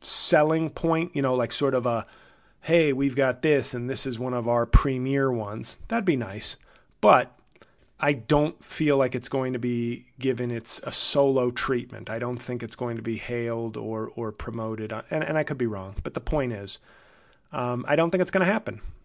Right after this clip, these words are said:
And that sort of has killed my desire to, to really pursue other gigs. And then I was thinking about it. I was like, what's weird is that,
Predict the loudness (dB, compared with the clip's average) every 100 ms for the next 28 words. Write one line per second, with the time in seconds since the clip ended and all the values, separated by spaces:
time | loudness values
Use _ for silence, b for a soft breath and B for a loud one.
0 | -20 -4 0 4 2 2 2 4 4 2
1 | -2 0 2 4 4 4 4 4 2 0
2 | -4 -8 -6 0 0 2 0 -2 -4 -8
3 | -6 -6 -6 -8 -4 -2 -2 -4 -6 -6
4 | -4 -2 -2 -2 -4 -6 -4 -2 -2 -4
5 | -2 2 4 2 0 -2 -2 -2 -2 -2
6 | -2 -2 -4 -4 b b b b b b
7 | _ _ -4 -4 0 2 4 2 2 2
8 | 2